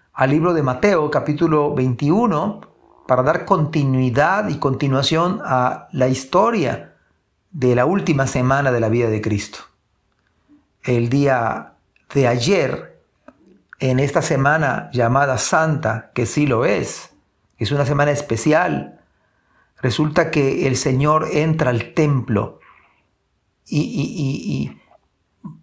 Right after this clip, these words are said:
Él limpia, purifica el templo. Dice, "¿Qué ha-, qué han hecho en la casa de mi padre? Esta casa es casa de oración". Y esto, esto debió ser algo que debió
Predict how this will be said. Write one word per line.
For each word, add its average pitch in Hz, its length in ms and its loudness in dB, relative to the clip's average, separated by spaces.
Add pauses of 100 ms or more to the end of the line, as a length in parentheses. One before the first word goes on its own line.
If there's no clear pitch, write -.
(420)
Él 170 520 2
limpia, 180 460 0
purifica 139 520 0
el 123 120 0
templo. 170 300 0
Dice, 147 240 0
"¿Qué 170 100 2
ha-, 170 220 0
qué 175 80 0
han 165 80 -2
hecho 170 280 0
en 147 220 0
la 139 140 0
casa 151 240 0
de 143 80 0
mi 131 100 0
padre? 151 520 -2
Esta 151 220 -2
casa 165 300 2
es 170 180 -4 (320)
casa 165 400 0
de 131 120 0
oración". 151 760 -2 (420)
Y 151 120 2
esto, 180 340 0
esto 160 240 0
debió 151 280 2
ser 165 200 2
algo 147 560 0 (460)
que 139 120 0
debió 135 760 0